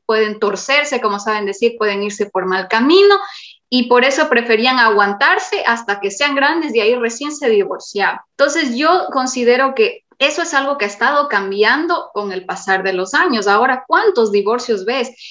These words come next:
Y pasa lo mismo. No quiero decir que antes, porque no existían tantos divorcios como ahora, pues los hijos eran más educados y con menos probabilidad de cometer errores.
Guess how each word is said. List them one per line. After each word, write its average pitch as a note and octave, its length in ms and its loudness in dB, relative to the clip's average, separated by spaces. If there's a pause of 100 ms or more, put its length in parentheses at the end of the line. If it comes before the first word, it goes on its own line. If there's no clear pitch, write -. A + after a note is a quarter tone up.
(120)
Y B3 160 0
pasa D4+ 320 2
lo F#3+ 140 4
mismo. A3+ 420 4
No B3 180 2
quiero D#4 220 2
decir B3+ 420 2
que G#3+ 280 2 (260)
antes, C4 400 0
porque G#3+ 280 0
no G3+ 140 0
existían A3+ 720 -2
tantos A3+ 380 0
divorcios G3+ 480 -4
como G3 280 -2
ahora, A#3 500 2
pues F#3+ 220 -2
los F#3 180 -8
hijos G#3+ 340 -2
eran G3 300 2
más G3 240 0
educados G3+ 760 0
y F3+ 320 -10
con A3+ 220 2
menos C4 320 2
probabilidad G3 800 2
de A3+ 140 -2
cometer F#3+ 480 -4
errores. G#3+ 760 0